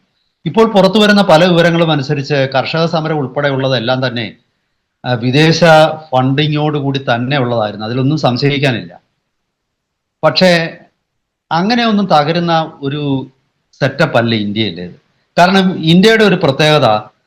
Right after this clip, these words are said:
നൂറ്റി നാൽപത്തഞ്ച് കോടി ജനങ്ങളുള്ള ഈ ഇത്രയും, ആ, കേന്ദ്ര, മുപ്പതിലധികം സംസ്ഥാനങ്ങളും കേന്ദ്രഭരണ പ്രദേശങ്ങളും കൂടെ ചേരുമ്പോൾ മുപ്പതിലധികം,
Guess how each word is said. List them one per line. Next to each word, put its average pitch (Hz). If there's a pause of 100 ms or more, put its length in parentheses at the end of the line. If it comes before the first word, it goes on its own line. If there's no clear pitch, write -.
(180)
നൂറ്റി 160
നാൽപത്തഞ്ച് 185
കോടി 170
ജനങ്ങളുള്ള 147
ഈ 135
ഇത്രയും, 156 (520)
ആ, 127 (100)
കേന്ദ്ര, 151
മുപ്പതിലധികം 156
സംസ്ഥാനങ്ങളും 165
കേന്ദ്രഭരണ 160
പ്രദേശങ്ങളും 156
കൂടെ 156
ചേരുമ്പോൾ 151
മുപ്പതിലധികം, 156